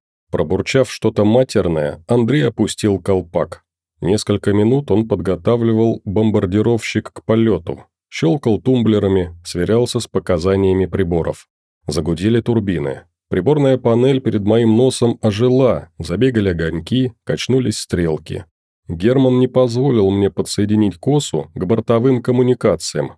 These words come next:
подсоединился сам. Через минуту услышал сзади его голос. "Я за него! Говори, что надо, передам". Андрей обернулся и громко сказал:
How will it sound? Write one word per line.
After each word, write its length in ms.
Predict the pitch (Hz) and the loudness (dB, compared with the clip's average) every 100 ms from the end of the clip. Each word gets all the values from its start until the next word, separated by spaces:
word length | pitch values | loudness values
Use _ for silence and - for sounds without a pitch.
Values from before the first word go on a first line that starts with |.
| _ | _
подсоединился 800 | - 82 101 110 127 135 123 - 117 | -8 -4 -2 0 2 2 0 -2 -2
сам. 420 | - 90 71 - _ _ _ - | 0 -2 -2 -10 _ _ _ -8
Через 280 | 92 98 101 | -2 0 2
минуту 440 | 127 147 143 135 | 2 2 0 -2
услышал 600 | - 110 123 131 - 113 | -2 -2 0 0 0 -2
сзади 360 | 92 90 120 110 | 0 0 0 2
его 320 | 113 110 123 | 2 2 2
голос. 520 | 113 117 85 76 - _ _ _ - | 2 2 2 -2 -8 _ _ _ -8
"Я 300 | 85 123 139 | 0 2 2
за 140 | 107 | 2
него! 480 | 110 107 98 87 69 - _ - | 2 2 2 0 -2 -10 _ -8
Говори, 380 | 85 107 139 139 | 0 2 2 0
что 220 | - 113 | 0 2
надо, 380 | 131 123 85 73 | 4 2 0 -4
передам". 640 | - 113 123 110 82 69 - _ _ _ _ | 0 2 2 2 0 -6 -14 _ _ _ _
Андрей 400 | - 85 104 135 | -4 0 0 0
обернулся 720 | - 101 101 104 135 131 - | 0 0 2 2 2 0 -2
и 80 | 90 | -2
громко 400 | 90 113 110 104 | 0 2 2 0
сказал: 580 | 92 - 107 95 78 | -2 0 0 0 -2